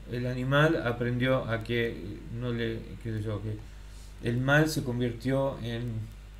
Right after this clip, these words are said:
en comerse a otro animal, ponele, en atacar a otro animal para comerlo. Este, mm,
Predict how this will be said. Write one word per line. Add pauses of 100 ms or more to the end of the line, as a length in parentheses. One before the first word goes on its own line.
(120)
en
comerse
a
otro
animal,
ponele, (760)
en
atacar
a
otro
animal
para
comerlo. (2500)
Este,
mm,